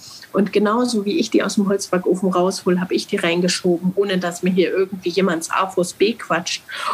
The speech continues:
und ich dann irgendwie, äh, dem Gamma und Beta noch Danke sagen muss, dass ich hier den Holzofen anheizen durfte. <laughs> Also eine ungeheure Freiheit, die ich hier leben darf.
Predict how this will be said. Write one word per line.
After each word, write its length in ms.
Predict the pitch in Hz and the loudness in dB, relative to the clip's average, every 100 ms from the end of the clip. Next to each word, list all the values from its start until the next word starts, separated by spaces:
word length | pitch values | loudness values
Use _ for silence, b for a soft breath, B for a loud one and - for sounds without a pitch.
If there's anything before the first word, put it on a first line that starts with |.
| - | 2
und 120 | 208 | 2
ich 240 | 196 208 - | 2 0 0
dann 200 | 196 - | 0 2
irgendwie, 640 | 196 196 190 196 190 185 | 2 2 0 0 2 2
äh, 300 | - 185 180 | 2 0 0
dem 600 | 170 180 190 180 170 165 - | 2 2 4 0 -2 -6 -6
Gamma 300 | - 196 220 185 | -2 2 0 0
und 180 | 190 | -2
Beta 280 | 185 196 208 | -2 -2 -2
noch 240 | 190 170 - | -2 -4 -2
Danke 320 | 180 240 220 | -2 0 -2
sagen 380 | 175 160 175 180 | -2 -2 -2 0
muss, 360 | 180 208 - - | 0 0 -4 0
dass 180 | 160 - | 0 2
ich 220 | 196 190 | 0 2
hier 160 | 190 | 2
den 260 | 170 160 180 | 2 0 0
Holzofen 540 | 202 240 - 160 151 | 0 -2 -2 -2 -4
anheizen 560 | - - 156 - - 147 | -8 -8 -8 -10 -8 -6
durfte. 460 | 147 - - - 202 | -4 -6 -4 0 2
<laughs> 260 | 294 262 | 2 0
Also 360 | 254 330 - 208 - B B B - _ _ - - | -2 -4 -4 -6 -6 B B B -20 _ _ -20 -4
eine 140 | 220 175 | -2 2
ungeheure 600 | 294 311 269 233 226 214 | 4 4 2 0 -2 -4
Freiheit, 640 | - 196 226 240 180 180 - | -2 -2 0 0 0 -2 -4
die 100 | 196 | -4
ich 100 | 185 | -2
hier 320 | - 208 190 | 0 2 2
leben 360 | 185 180 190 185 | 2 2 0 -4
darf. 280 | 156 151 | -6 -8